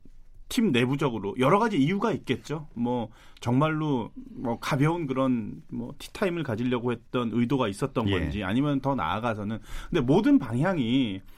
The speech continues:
Speaker 1: 롯데가 지금 안 좋고,
Speaker 2: 네네.
Speaker 1: 성적이 안 좋고, 뭐, 마운드가 좀 약하고 이러다 보니까 자꾸 이제 그쪽으로 시선이 이제 향하는 건 어쩔 수
Speaker 2: 음.
Speaker 1: 없는 것 같아요. 저 역시도 뭐, 그런 생각을 가질 수밖에 없는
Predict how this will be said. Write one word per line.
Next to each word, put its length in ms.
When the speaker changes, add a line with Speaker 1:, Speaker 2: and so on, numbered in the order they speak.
Speaker 1:
롯데가 340
지금 120
안 180
좋고, 340
Speaker 2:
네네. 160
Speaker 1:
성적이 280
안 160
좋고, 320
뭐, 140
마운드가 420
좀 120
약하고 260
이러다 300
보니까 300
자꾸 240
이제 140
그쪽으로 440
시선이 420
이제 120
향하는 420
건 160
어쩔 240
수 120
Speaker 2:
음. 20
Speaker 1:
없는 220
것 80
같아요. 360
저 180
역시도 680
뭐, 240
그런 220
생각을 640
가질 240
수밖에 380
없는 380